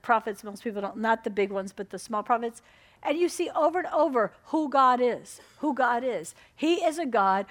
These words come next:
who gets completely, completely upset with the people who do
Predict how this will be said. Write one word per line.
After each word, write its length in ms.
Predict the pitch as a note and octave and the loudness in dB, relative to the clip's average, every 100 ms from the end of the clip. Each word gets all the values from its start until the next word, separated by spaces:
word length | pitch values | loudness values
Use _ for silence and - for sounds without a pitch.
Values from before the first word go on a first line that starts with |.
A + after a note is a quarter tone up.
| - | -4
who 140 | - B3+ | 0 2
gets 320 | A#3+ A#3+ - _ | 4 4 0 _
completely, 920 | - A#3 - - D#4 F4 D#4+ D#4+ D4+ - _ _ | -2 -2 -2 0 2 2 0 -2 -4 -8 _ _
completely 960 | - B3 - - D4 E4+ E4 D#4+ D#4+ - - - | 2 2 -2 -8 -2 -2 0 -4 -4 -8 -20 0
upset 640 | C#4 B3 - C4+ A3 G#3 - - - | 2 2 0 2 4 2 -6 -8 0
with 180 | A#3 | 2
the 100 | B3 | 2
people 580 | A#3 - D4+ - A#3 A3 - - | -2 -2 -2 2 0 0 -6 -4
who 140 | A#3+ | -4
do 440 | F#3+ B3 B3 B3 | -2 -2 -2 -4